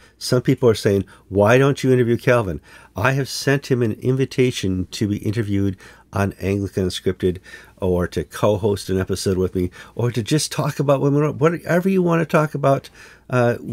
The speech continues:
I'm here for you. He has not replied to that. I think he's still mad at me,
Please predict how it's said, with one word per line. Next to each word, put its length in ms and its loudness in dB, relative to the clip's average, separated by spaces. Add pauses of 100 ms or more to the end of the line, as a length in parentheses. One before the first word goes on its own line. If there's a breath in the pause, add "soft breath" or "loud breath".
(180)
I'm 220 2
here 380 0
for 260 2
you. 300 4 (400 loud breath)
He 160 -2
has 180 4
not 160 2
replied 440 0
to 80 2
that. 260 2
I 80 0
think 180 -4
he's 160 -6
still 280 0
mad 220 2
at 80 -4
me, 280 0